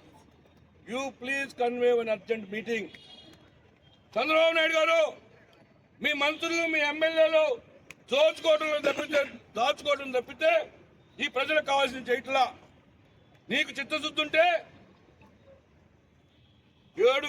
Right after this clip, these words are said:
కాన్స్టిట్యుయెన్సీకి ఏడు కాన్స్టిట్యుయెన్సీ గెలిపించినటువంటి ప్రజలు ఇది తెలుగుదేశం పార్టీ గవర్నమెంట్. అందుకని మీరు ప్రజల సమస్యలు తీర్చాలంటే మీరు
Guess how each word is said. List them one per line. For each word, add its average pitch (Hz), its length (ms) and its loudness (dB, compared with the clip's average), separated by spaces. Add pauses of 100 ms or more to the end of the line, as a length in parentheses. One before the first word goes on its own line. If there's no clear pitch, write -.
కాన్స్టిట్యుయెన్సీకి 240 640 -4
ఏడు 254 120 2 (100)
కాన్స్టిట్యుయెన్సీ 233 460 -4
గెలిపించినటువంటి 208 640 -12 (120)
ప్రజలు 233 280 -2
ఇది 214 120 -10 (840)
తెలుగుదేశం 233 520 0
పార్టీ 214 240 -4 (140)
గవర్నమెంట్. 202 420 -6 (1040)
అందుకని 285 340 -2
మీరు 277 140 -2 (100)
ప్రజల 277 200 0 (120)
సమస్యలు 277 320 -6
తీర్చాలంటే 262 520 -2 (680)
మీరు 339 220 0